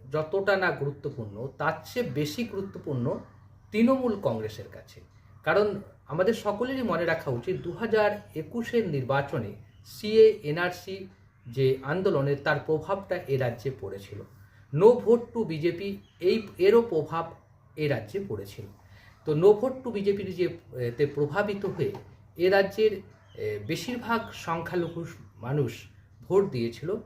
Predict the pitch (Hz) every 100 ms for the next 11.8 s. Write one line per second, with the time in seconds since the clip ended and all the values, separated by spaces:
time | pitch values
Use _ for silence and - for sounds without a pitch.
0 | - - 185 190 190 185 120 104 104 -
1 | - - - - - - 185 180 180 226
2 | 220 208 208 160 196 - 175 147 165 202
3 | 202 180 139 147 139 151 143 170 185 185
4 | - - 156 196 220 214 - 113 104 -
5 | - - - - 117 175 175 - 92 -
6 | - - - 117 160 180 202 208 - -
7 | - - - 151 170 180 - 131 - 120
8 | 120 123 151 277 214 139 131 143 143 127
9 | 113 120 - - 180 - 104 120 - -
10 | - 208 220 240 240 269 277 - - _
11 | - 131 135 139 - 127 160